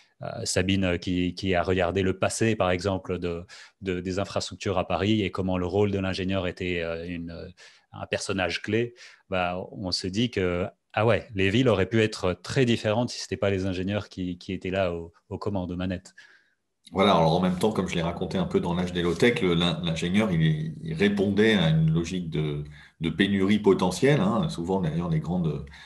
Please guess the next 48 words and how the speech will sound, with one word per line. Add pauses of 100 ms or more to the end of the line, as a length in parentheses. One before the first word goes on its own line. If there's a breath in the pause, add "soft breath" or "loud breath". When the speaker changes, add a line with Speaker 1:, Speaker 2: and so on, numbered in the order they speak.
(260 loud breath)
Speaker 2:
les,
les
grands,
euh, (380)
les
grands
processus,
euh, (480 loud breath)
euh,
physiques
ou
industriels
qui
ont
été
forgés,
bah,
c'était,
euh, (360 loud breath)
c'est
Nicolas
Leblanc
avec
la
production
de
soude,
euh, (440 loud breath)
euh, (100)
pour
résoudre
finalement
une
pénurie
entre,
euh,
le
besoin
de
fabrication
de
verre,
euh,
le
besoin
de
détergents,
euh,